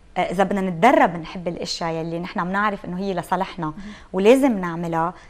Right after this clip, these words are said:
Speaker 1: أول شيء بدها تبدأ انفتاح فكري.
Speaker 2: مم.
Speaker 1: يعني أول شيء الإنسان بده حتى قبل الانفتاح بده يكون في تقييم بصدق
Speaker 2: مم.
Speaker 1: وبتجرد
Speaker 2: نعم.
Speaker 1: للأشياء اللي نحن ما بنحبها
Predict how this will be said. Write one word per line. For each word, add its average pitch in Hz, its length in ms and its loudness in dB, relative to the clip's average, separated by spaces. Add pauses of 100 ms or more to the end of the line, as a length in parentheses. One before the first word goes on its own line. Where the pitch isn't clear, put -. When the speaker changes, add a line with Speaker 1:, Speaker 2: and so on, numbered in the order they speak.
Speaker 1:
أول 240 180 2
شيء 190 140 -10
بدها 175 120 -4
تبدأ 170 500 -4
انفتاح 165 400 -12
فكري. - 320 -14 (200)
Speaker 2:
مم. 208 60 -14 (220)
Speaker 1:
يعني 190 300 -2
أول 233 240 0
شيء - 200 -8
الإنسان 175 560 -8 (120)
بده 165 440 -2 (440)
حتى - 380 -6 (260)
قبل 294 220 4
الانفتاح 175 640 -2
بده 175 100 -10
يكون 202 220 -8
في 202 340 -4 (260)
تقييم 196 480 -2
بصدق 170 520 -4 (100)
Speaker 2:
مم. 208 60 -14 (420)
Speaker 1:
وبتجرد 180 840 0
Speaker 2:
نعم. 196 140 -12 (300)
Speaker 1:
للأشياء 277 500 4
اللي 185 120 -2
نحن 202 180 -8
ما 175 140 -6
بنحبها 160 540 -6